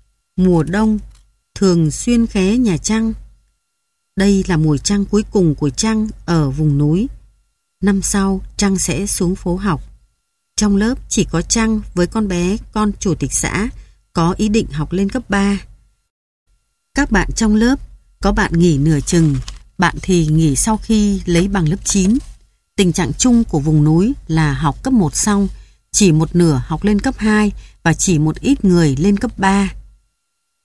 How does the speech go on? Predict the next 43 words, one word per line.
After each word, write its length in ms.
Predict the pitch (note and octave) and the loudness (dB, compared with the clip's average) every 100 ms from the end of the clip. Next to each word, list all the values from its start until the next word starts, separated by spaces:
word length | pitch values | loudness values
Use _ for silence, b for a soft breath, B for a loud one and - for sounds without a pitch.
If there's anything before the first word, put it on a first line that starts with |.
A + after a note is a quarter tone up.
| - - | -12 -2
Trang 200 | G#3 G3 | 0 2
không 200 | G#3 F#3 | 2 2
hiểu 200 | F3+ B2+ | 2 0
tại 220 | - C3+ | -2 -4
sao 320 | - G3+ G3 | -2 -2 -2
cha 200 | F#3+ A3 | 0 0
mẹ 200 | G3 D#3 | 0 -2
lại 160 | C#3+ C#3+ | -2 -4
cho 220 | - A3 | -4 -4
Trang 280 | - A3+ G#3+ | -2 0 0
đi 120 | G#3+ | 0
học. 240 | G3 C3+ - _ _ _ _ _ _ | 0 -2 -4 _ _ _ _ _ _
Cha 160 | - G#3+ | 2 2
mẹ 160 | G3 | 2
Trang 340 | - G#3+ G3+ G3 | 0 0 2 0
khá 260 | - F3+ | -2 0
nghèo, 400 | F#3+ A3+ F3 C#3+ C3+ b b | 2 2 2 0 -4 b b
nhưng 160 | G#3+ A3+ | 2 4
họ 180 | G#3+ - | 2 0
bảo 300 | E3 C#3 C3 | 0 0 -2
Trang 320 | - A3+ G#3+ | 0 2 0
phải 240 | - D3+ | 0 -2
học 240 | C3 D#3+ F#3 | -2 -2 0
lên 140 | G#3 | 0
cấp 200 | B3 - | -2 0
ba. 320 | G3+ G3+ G#3 - - _ _ _ _ _ _ | 2 2 0 -4 -20 _ _ _ _ _ _
Trang 260 | - G#3 F#3+ | 0 2 2
rất 240 | B3 - | -2 0
vui 160 | G#3 G3+ | 2 4
mừng 320 | F#3 D#3 C3+ - | 4 4 2 -4
khi 200 | - A#3 | -2 0
được 280 | F#3+ F#3 C3+ | 2 2 2
đi 120 | F#3+ | 0
học. 260 | F#3 F3 C3 - - _ _ _ _ _ - | 0 0 -4 -8 -20 _ _ _ _ _ -2
Trang 200 | A#3+ A3 | 0 2
rất 180 | B3 C#4+ | 0 -2
sợ 300 | - F3+ D#3+ | 0 0 0
mình 240 | F3+ F3 D#3+ | 2 4 4
giống 200 | E3 G#3 | 4 4
như 140 | A#3+ | 2
các 180 | B3 C4+ | 0 -2
bạn 160 | - - | -4 -4
khác, 320 | A3+ B3+ | -2 -2